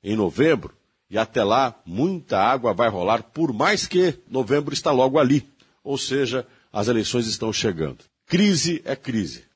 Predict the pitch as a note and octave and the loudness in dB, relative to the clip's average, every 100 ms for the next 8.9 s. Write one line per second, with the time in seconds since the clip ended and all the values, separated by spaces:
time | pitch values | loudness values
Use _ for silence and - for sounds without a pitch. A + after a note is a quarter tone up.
0 | _ A2+ A#2+ C3+ B2+ A#2+ - A#2 A2+ G2+ | _ -2 0 2 0 -2 2 2 4 2
1 | F2 - C3 C3 B2+ B2+ B2 A#2+ _ _ | -2 0 2 4 2 0 -6 -8 _ _
2 | _ - B2+ A#2+ A#2+ A2 A2+ A2 - A2+ | _ 0 2 2 -2 0 2 0 0 -2
3 | G#2+ A#2 G#2+ A2+ A2 G2+ G2+ - G#2 C3 | 0 0 0 0 0 -2 -6 -8 -8 -6
4 | A2+ A2+ B2 A#2 - G#2+ - C3 C#3 - | -4 -4 -4 -6 -6 -8 -4 -4 -4 -4
5 | B2 A#2+ G2+ G#2 - - - A#2+ B2 - | -2 -2 -2 -4 -4 -6 -4 0 0 -2
6 | F#2 - F#2+ - A2 A2 A2 A2 F2+ G#2 | -14 -10 -8 -6 -6 -6 -4 -4 -4 -6
7 | G2+ - D#2+ C#2 - - _ C3 B2+ A2+ | -8 -4 -4 -4 -14 -20 _ -2 -2 -4
8 | B2+ A2 G#2 - F#2 F2 - F#2+ | -6 -4 -6 -6 -6 -6 -4 -4